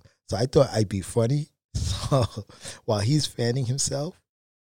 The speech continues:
I went and I put my face in front of the fan, and then he just started shaking his head, right? So he, he was trying to show some humor because he was fanning. I put my face in front of the fan. He just started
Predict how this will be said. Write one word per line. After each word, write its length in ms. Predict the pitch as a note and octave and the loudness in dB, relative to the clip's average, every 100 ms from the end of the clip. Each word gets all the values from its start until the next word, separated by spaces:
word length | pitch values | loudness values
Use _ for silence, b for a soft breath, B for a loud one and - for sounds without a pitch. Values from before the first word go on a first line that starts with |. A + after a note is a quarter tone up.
| _ | _
I 120 | A2 A2+ | 0 2
went 320 | G#2+ B2+ D3 | 4 2 0
and 120 | - | -4
I 80 | F2+ | -4
put 260 | - - - | 2 2 2
my 120 | F2+ | -8
face 380 | - A#2+ G#2+ - | -6 -4 -2 -2
in 80 | E2 | -6
front 240 | - A2 | -4 -2
of 60 | F2+ | -2
the 80 | |
fan, 480 | D#2 - A2 B2 E3+ - _ _ _ | -6 -2 2 2 0 -6 _ _ _
and 140 | A2+ G#2+ | 0 2
then 200 | A2 A2+ _ _ | 2 0 _ _
he 60 | |
just 200 | G#2+ C#3 - | 2 2 6
started 360 | A#2 G#2 F#2 - _ _ - | 4 4 0 -8 _ _ 0
shaking 320 | - B2+ A2 | 4 4 4
his 160 | F#2+ F2+ | 0 0
head, 320 | A#2 E2+ C#2+ _ _ _ _ - | -2 -2 -6 _ _ _ _ -4
right? 280 | G#2+ A2 - _ b b | 0 0 -2 _ b b
So 120 | A2 | 0
he, 120 | G#2 - _ _ _ _ | 0 0 _ _ _ _
he 100 | - | 6
was 160 | C#3+ C3+ | 6 6
trying 280 | - E3 E3 | 2 2 4
to 60 | |
show 280 | B2 - B2 | 0 4 4
some 180 | G#2+ G#2 | 4 0
humor 600 | E2 G#2+ B2+ G#2+ D2+ - _ _ _ - | -2 4 6 6 0 -10 _ _ _ -4
because 160 | G#2 | 0
he 100 | - | 4
was 160 | E3+ C#3 | 4 4
fanning. 480 | - A2 F2+ G2+ A#2+ _ _ | 2 2 2 -2 -4 _ _
I 80 | G2 | -8
put 200 | G2 B2 | 0 0
my 180 | G2 A2 | 2 -2
face 240 | - A#2 - | 0 -2 -2
in 60 | |
front 180 | - G#2 | 0 2
of 80 | F#2+ | 0
the 80 | - | 0
fan. 340 | D3 A#2 A2+ - _ _ | 2 2 0 -6 _ _
He 80 | A2+ | -2
just 140 | G#2+ - | 0 2
started 300 | G2+ F2+ | 0 -2